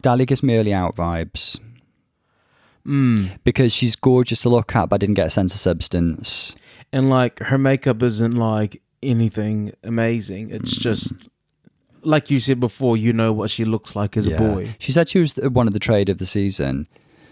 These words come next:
Speaker 2: Well, okay, well,
Speaker 1: She,
Speaker 2: then stick
Speaker 1: she's
Speaker 2: with
Speaker 1: probably
Speaker 2: that.
Speaker 1: quite handsome.
Speaker 2: Yeah.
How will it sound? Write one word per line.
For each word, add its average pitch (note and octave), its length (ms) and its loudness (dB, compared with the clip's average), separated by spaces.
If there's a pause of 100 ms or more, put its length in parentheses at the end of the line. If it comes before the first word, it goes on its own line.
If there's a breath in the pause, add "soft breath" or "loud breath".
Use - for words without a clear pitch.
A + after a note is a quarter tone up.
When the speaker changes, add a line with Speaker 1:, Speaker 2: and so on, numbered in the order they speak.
(920 soft breath)
Speaker 2:
Well, D#3+ 120 -2
okay, C#3 380 -2
well, C#3+ 120 -4
Speaker 1:
She, D3 40 0
Speaker 2:
then C3+ 80 -2
stick - 180 -8
Speaker 1:
she's C3+ 80 0
Speaker 2:
with C3 60 -4
Speaker 1:
probably B2+ 160 2
Speaker 2:
that. B2+ 60 0
Speaker 1:
quite G2+ 200 0
handsome. F#2+ 640 0 (180)
Speaker 2:
Yeah. B2 260 -8